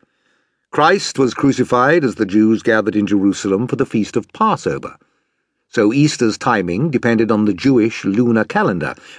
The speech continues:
based on the twenty-nine and a half day cycle from new moon to new moon. But planning a full year sequence of church festivals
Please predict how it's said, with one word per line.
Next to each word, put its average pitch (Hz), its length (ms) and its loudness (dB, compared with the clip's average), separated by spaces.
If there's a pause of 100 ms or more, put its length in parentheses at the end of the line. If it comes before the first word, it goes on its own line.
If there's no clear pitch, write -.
(120)
based 127 320 0
on 110 100 2
the 110 80 0
twenty-nine 117 500 0
and 101 140 0
a 92 40 -4
half 95 280 -4
day 98 220 2
cycle 92 440 -2
from 82 220 -4
new 101 220 2
moon 95 400 -4
to 110 100 -2
new 95 240 0
moon. 101 480 0 (720)
But 113 160 0
planning 226 380 2
a 160 40 2
full 175 300 2
year 147 300 4
sequence 90 520 -4
of 90 140 -2
church - 340 -2
festivals 69 640 -6